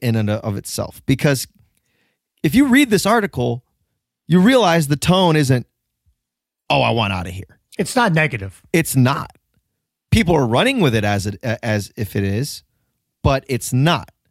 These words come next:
Speaker 1: They go back and revisit why he requested a trade at the time, but then once he started talking highly of Jacque Vaughn and, and all that stuff, like,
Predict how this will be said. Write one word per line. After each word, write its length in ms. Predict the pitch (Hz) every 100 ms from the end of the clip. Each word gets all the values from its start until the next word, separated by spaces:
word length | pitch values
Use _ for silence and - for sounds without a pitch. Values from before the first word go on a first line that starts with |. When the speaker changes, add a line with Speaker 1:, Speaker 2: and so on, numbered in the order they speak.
| _ _ _ _ _ _ _ _ _
Speaker 1:
They 160 | - 156
go 240 | 143 170
back 300 | 156 170 165
and 100 | 147
revisit 560 | 139 143 127 165 135 107
why 540 | 110 120 151 156 143
he 480 | 135 131 127 117 104 - _ _ _ _ _ _ _ _ _ _ _ -
requested 520 | 139 - 143 - 131
a 60 |
trade 580 | 123 - 127 120 113 110 - _ _ _
at 240 | - 131 -
the 80 | 110
time, 640 | - 202 240 131 107 113 - _ _ _
but 200 | 151 151
then 480 | 170 180 156 151 165 _ _ _ _ _ _ _ _ _ _ -
once 460 | 135 151 160 -
he 100 | 151
started 360 | 151 151 143 135
talking 400 | 147 135 127 123
highly 440 | 123 131 135 127
of 160 | 117 107
Jacque 300 | 123 107 -
Vaughn 420 | 147 165 156 151
and, 180 | 131 131
and 120 | 120
all 180 | 120 117
that 240 | 117 117
stuff, 380 | - 120 113 -
like, 260 | 110 101